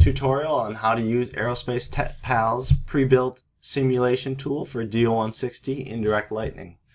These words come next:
You'll find all the links to the available content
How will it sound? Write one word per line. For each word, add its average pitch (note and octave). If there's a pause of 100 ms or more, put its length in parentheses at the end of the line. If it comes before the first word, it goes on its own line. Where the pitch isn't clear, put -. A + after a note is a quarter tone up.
(280)
You'll A2+
find A2+
all A#2+
the A#2
links C#3
to G#2+
the G#2
available G2+
content A2+